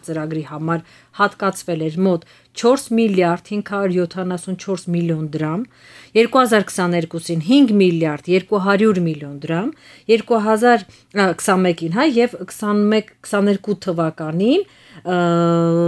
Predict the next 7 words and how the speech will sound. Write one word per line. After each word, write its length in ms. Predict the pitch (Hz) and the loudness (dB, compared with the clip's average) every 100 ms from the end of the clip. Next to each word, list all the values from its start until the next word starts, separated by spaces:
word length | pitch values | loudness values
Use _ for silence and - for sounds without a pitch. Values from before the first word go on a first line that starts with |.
| 170 - | 0 0
ծրագրից 540 | 214 196 185 262 311 - | 2 4 2 0 0 0
գումարային 480 | 208 202 190 180 170 185 | 2 4 4 2 -2 -6
կրճատվել 560 | 175 180 170 175 170 | -4 -4 -2 -2 0
է 60 | 160 | 2
երկու 460 | 160 180 170 185 170 | 2 2 0 0 0
միլիարդ 580 | 160 156 208 277 - | 0 0 2 0 -2
հինգ 120 | 202 | -8